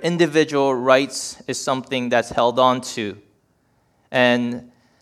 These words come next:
self-expression, self-actualization are often deemed as ultimate good. And in, anything that hinders that, we hear that it's bad, inherently bad.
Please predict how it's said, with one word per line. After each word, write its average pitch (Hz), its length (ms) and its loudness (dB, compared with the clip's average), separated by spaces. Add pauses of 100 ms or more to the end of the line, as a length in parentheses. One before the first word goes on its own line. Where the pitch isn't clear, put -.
(600)
self-expression, 190 1300 2 (840)
self-actualization 135 1500 -2 (360)
are 120 120 4
often 127 340 0
deemed 131 440 -8
as 110 300 -4
ultimate 117 520 -6
good. 110 380 -4 (880)
And 160 140 2
in, 247 120 4
anything 247 480 0
that 175 180 8
hinders 226 400 4
that, 117 580 2 (1200)
we 135 100 -8
hear 160 320 -2
that 113 220 0
it's - 160 -12
bad, 110 560 0 (160)
inherently 110 560 -4
bad. 90 340 -10